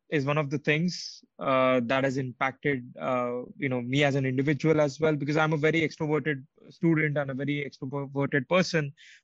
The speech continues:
who doesn't like to stay at home, who doesn't like confined, con-, uh, confined spaces.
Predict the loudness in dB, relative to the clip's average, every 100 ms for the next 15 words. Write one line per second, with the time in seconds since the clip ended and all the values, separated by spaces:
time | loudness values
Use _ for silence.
0 | 4 6 8 6 4 2 0 2 2 2
1 | 0 0 -2 _ -2 0 2 0 0 -4
2 | -8 -4 -2 -4 -12 _ -10 -8 -8 -4
3 | -2 2 2 2 -2 -4 -2 0 -4 -6